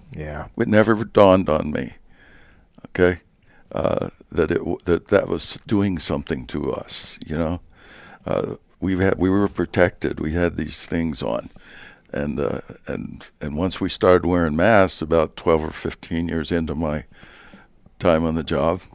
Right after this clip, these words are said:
Speaker 2: <laughs> uh, you know, that we thought those were protecting us. But the reality of it today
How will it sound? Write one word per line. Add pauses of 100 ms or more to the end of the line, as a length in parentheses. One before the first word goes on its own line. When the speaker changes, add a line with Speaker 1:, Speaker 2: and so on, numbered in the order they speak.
(140)
Speaker 2:
<laughs>
uh, (400)
you
know,
that
we
thought
those
were
protecting
us. (440)
But
the
reality
of
it
today